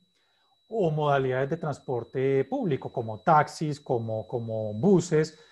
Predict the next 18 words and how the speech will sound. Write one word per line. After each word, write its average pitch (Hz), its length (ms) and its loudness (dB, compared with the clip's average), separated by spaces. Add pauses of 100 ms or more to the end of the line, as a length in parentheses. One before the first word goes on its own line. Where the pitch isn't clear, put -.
(160)
sistemas 117 600 -6
de 120 120 -4
metro, 156 640 -2 (460)
y 160 140 0
luego 170 320 4
todo 202 160 -2
el 190 100 -4
tema 180 280 -4
de 165 100 -2
micromovilidad, 143 1300 0
es 131 100 -8
decir, 131 340 -6
de 120 440 0
bicicletas, 156 880 0 (380)
los, 127 580 -6
eh, 131 400 0
electric 135 380 -2
scooters, 165 640 0